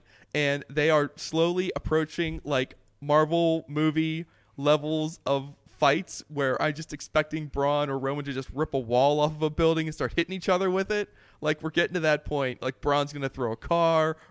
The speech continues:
Roman's gonna, like, jump off of a tall building, uh, and do a Superman punch from, like, three stories up or something like that.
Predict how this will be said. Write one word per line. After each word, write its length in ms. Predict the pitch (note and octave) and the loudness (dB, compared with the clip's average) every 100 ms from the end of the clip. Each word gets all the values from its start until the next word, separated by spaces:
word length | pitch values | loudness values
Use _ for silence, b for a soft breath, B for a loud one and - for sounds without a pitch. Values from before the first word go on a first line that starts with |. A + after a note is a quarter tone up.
| B | B
Roman's 400 | C#3+ D3+ D3+ C#3+ | 2 2 0 -2
gonna, 160 | C#3+ | -4
like, 240 | C3+ B2+ - | -2 -6 -4
jump 240 | D3+ D3 | -4 0
off 220 | D3 C#3+ | 0 0
of 60 | C3 | -6
a 40 | |
tall 320 | - - D#3 | -6 0 0
building, 640 | C#3+ E3+ E3+ E3+ E3 D#3+ D3+ B B B | 4 4 4 4 0 -2 -8 B B B
uh, 260 | - C3+ C3 | -2 0 0
and 80 | C#3+ | 0
do 120 | D3+ | -2
a 40 | |
Superman 420 | C#3+ E3+ D#3 D#3+ D#3 | -2 -6 -4 -4 -2
punch 240 | D3+ D3+ | -2 -2
from, 140 | - C3 | -6 -8
like, 180 | A#2+ - | -8 -6
three 200 | D#3 D#3 | -6 -4
stories 540 | - E3 D#3 D3+ C3+ | -4 -2 0 0 0
up 220 | D3+ D#3 | 0 0
or 80 | D#3+ | -2
something 200 | - - | -6 -6
like 200 | D#3 D#3 | -6 -4
that. 320 | D#3 D3+ D#3 | -2 -2 -2